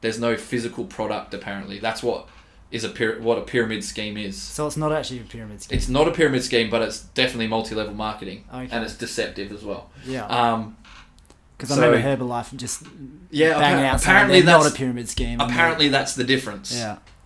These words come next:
Speaker 1: That there actually is a product that you can purchase.
Speaker 2: Okay.
Speaker 1: Whereas a pyramid scheme, there isn't. But then I'm thinking, like, <laughs> why would you buy? I don't know. Anyway, um, so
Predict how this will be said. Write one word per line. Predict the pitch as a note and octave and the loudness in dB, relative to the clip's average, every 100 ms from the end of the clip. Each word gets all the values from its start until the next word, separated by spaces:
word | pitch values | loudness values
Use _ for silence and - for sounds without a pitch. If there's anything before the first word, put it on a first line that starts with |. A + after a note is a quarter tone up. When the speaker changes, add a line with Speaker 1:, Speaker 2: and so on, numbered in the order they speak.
| A#2+ | -2
Speaker 1:
That | B2 A#2+ | -2 2
there | B2 A#2+ | 0 2
actually | A#2+ A#2 - B2 B2 C3 | 2 0 0 -2 0 2
is | A#2+ | 2
a | A#2 | 2
product | - A2+ G#2 - | 0 -2 -2 -6
that | A2 G#2 | -6 -6
you | A2 G2 | -8 -12
can | G#2 G2+ | -12 -10
purchase. | G2+ G2 - - - - - - | -8 -8 -10 -14 -14 -16 -18 -16
Speaker 2:
Okay. | G#2+ G#2 G#2 G2 - - | -16 -14 -14 -16 -20 -4
Speaker 1:
Whereas | A2+ A2 G#2+ | 0 0 -2
a | |
pyramid | G2 A#2 A2 A2 | -2 -2 0 -4
scheme, | - - G#2+ G#2 G2+ G2+ - - - - _ - | -6 -4 -4 -4 -10 -16 -20 -20 -20 -20 _ -12
there | G#2+ - | -10 -4
isn't. | B2+ G#2+ G2 F2+ - - _ _ - | 0 0 -2 -10 -16 -18 _ _ -8
But | A2 | -4
then | A#2 G#2+ | -2 -4
I'm | G2+ | -6
thinking, | A2 G#2+ G#2 G2+ | -8 -8 -8 -10
like, | G#2 G2 - - - - - | -10 -12 -14 -16 -16 -18 -20
<laughs> | _ | _
why | - A#2 A2+ | -6 -2 0
would | A2+ G#2+ | -2 -2
you | A2 G2 | -6 -10
buy? | - G#2+ G#2 - - | -8 -4 -4 -6 -4
I | A#2 A#2 | 0 0
don't | G#2 | 0
know. | G#2 G2+ - _ - - - - | -6 -12 -16 _ -20 -18 -16 -2
Anyway, | D3 D#3 C3 G#2+ G2 - - - B2+ | 2 6 6 4 0 -6 -18 -10 0
um, | C3 B2+ B2 A#2+ - - - - - | 2 2 0 -10 -18 -20 -20 -20 -18
so | - - F#3 F3+ | -8 2 6 6